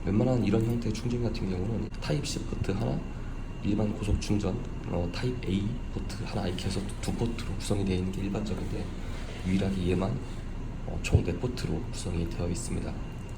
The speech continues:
이왕 구매하는 김에, 어, 이렇게 C 투 C 케이블도 같이 구매를 하고요. 각 나라에 맞게, 예, 플러그를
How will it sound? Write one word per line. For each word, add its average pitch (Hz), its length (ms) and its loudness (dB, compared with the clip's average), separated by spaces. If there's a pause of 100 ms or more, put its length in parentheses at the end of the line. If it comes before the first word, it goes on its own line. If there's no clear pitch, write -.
(260)
이왕 98 260 4
구매하는 101 440 2
김에, 90 180 2
어, - 1300 -4
이렇게 - 180 -4
C - 160 -2
투 151 100 0
C - 240 0
케이블도 95 460 0
같이 - 340 -4 (160)
구매를 87 320 0
하고요. 90 340 -2 (840)
각 98 180 -2
나라에 104 320 0
맞게, 101 280 -2
예, - 80 0 (880)
플러그를 135 360 0